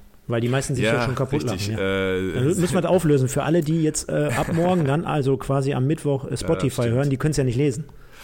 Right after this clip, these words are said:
Speaker 2: Ähm, Sicker verhält sich defensiv, so wie ich, wenn ich unter dem Bett eine Spinne entdecke. Ähm, <laughs> ja,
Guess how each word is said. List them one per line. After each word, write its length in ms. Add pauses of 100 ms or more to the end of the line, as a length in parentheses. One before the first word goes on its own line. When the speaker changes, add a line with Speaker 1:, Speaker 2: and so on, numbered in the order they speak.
(300)
Speaker 2:
Ähm, 260
Sicker 240
verhält 300
sich 100
defensiv, 560
so 160
wie 80
ich, 240 (180)
wenn 120
ich 120
unter 180
dem 120
Bett 240
eine 160
Spinne 240
entdecke. 320 (720)
Ähm, 260 (260)
<laughs> 280
ja, 240